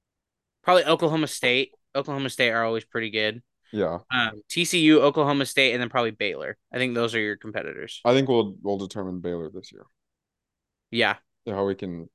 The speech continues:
Speaker 1: Yeah, how we play with them.
Speaker 2: Yeah.
Speaker 1: Um, I actually really like, m-, my mom was not thrilled when she, like, looked at the Big twelve teams.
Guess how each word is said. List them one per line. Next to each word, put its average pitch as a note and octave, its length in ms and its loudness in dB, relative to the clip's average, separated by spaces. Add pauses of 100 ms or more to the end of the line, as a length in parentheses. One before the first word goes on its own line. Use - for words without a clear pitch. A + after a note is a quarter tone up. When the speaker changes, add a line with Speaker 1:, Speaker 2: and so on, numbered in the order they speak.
Speaker 1:
Yeah, G#2+ 240 -2 (180)
how B2+ 200 2
we A2+ 120 2
play G#2+ 200 2
with G#2 120 0
them. G2+ 240 0
Speaker 2:
Yeah. E2+ 220 -8 (400)
Speaker 1:
Um, F3+ 220 2
I G3+ 200 6
actually C4+ 240 4
really F#3+ 240 8
like, C3 340 2 (200)
m-, C#3 200 -8
my C#3+ 180 0
mom D#3+ 300 2
was E3+ 420 -4
not C3+ 480 0 (120)
thrilled A#2+ 420 -2
when B2+ 120 -2
she, B2 220 -6
like, A#2 220 -4
looked A2+ 220 -6
at B2+ 100 -6
the - 60 -4
Big D#3 180 -2
twelve F3 220 0
teams. G3+ 300 -6